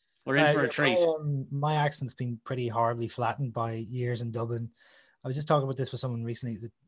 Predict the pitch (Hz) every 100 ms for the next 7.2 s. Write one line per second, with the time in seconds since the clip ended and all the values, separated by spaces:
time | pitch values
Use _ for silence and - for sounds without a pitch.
0 | - 127 - 131 - 139 139 127 117 110
1 | 113 110 107 110 117 110 110 107 107 -
2 | 107 107 107 - _ 113 110 104 - 110
3 | 113 110 101 - - 110 - - - -
4 | 123 127 123 123 117 113 117 - - 120
5 | 180 - 165 147 131 - 123 120 - -
6 | - - - 123 - 139 143 139 127 123
7 | 127 123